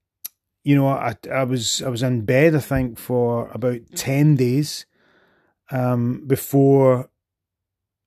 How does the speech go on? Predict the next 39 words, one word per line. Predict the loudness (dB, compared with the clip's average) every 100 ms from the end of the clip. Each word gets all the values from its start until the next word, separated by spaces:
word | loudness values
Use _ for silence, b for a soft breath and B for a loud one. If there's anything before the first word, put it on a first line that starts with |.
| _
you | -8
know, | -8 -12 -20 -8
you | -2 -2
know, |
the | -2
doctor | -2 -2 -2 -8
finally | -8 -6 -4 -6
said, | -6 -6 -4
"No, |
you're | -4 -4
gonna | -6 -6
have | -6
to | -10
go | -10
to | -8
hospital." | -6 -6 -2 -4 -4 -4
So | 0 0
I'd, | -2
I'd | -6 -4
seen | 2 4
the | 6
hospital | 4 2 2 -2
about | 0 2
a |
week | 2 0
before | -4 2 4
I | 4
went | 2 0
to | 0
hospital, | -2 -2 -2
maybe | -2 -2
five | -2 -4 -2
days, | -4 -4 -4
actually. | -6 -8 -12 -14 _ b -2
Actually, | -2 -2
it | -6
was | -8
four | 2 6 6
days, | 4 -2 -4 -8